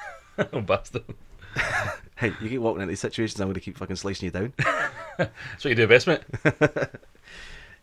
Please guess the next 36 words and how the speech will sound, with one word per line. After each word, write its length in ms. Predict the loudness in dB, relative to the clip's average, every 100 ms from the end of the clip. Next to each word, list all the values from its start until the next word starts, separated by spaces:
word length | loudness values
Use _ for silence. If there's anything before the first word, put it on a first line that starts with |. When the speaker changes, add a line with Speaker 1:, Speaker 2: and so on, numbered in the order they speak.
| 0
Speaker 2:
No, 100 | 2
I 20 |
was 120 | 2
thinking 220 | 0 0
about, 260 | 0 0 -2
uh, 280 | -6 -4 -8 -8
what, 320 | 4 8 8
like, 280 | 8 4 2 0
um, 320 | 0 -2 -6 0
everyone's 300 | 2 2 0
done 160 | -2
this 140 | -2 -4
probably. 320 | -4 -4 -4 -8 -20 _ _ -20 -12
You 80 | -4
get 120 | 0
up 160 | 0 -2
at 80 | -8
three 160 | -6
o'clock 220 | -4 -4
in 40 | -6
the 60 |
morning 240 | -6 -6 -8
to 60 |
go 140 | -8 -8
for 140 | -8
a 60 | -10
piss, 320 | -6 -8 -8
or 40 |
you 100 | -10
go 80 | -10
and 60 | -10
get 100 | -10
a 20 |
drink 200 | -10 -10
of 80 | -8
water, 300 | -6 -6